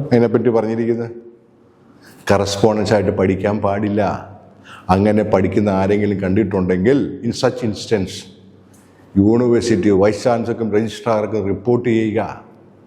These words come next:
ഇത് എടുത്ത് മാറ്റി ആർക്കു വേണ്ടി? നിങ്ങളെ തെറ്റിദ്ധരിപ്പിക്കാൻ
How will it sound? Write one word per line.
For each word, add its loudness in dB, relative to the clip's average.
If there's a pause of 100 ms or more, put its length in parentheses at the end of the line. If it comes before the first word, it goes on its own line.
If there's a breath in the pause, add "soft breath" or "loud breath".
(960)
ഇത് 4 (160)
എടുത്ത് 2 (140)
മാറ്റി 0 (1500)
ആർക്കു 4
വേണ്ടി? 2 (1200 loud breath)
നിങ്ങളെ 4
തെറ്റിദ്ധരിപ്പിക്കാൻ 0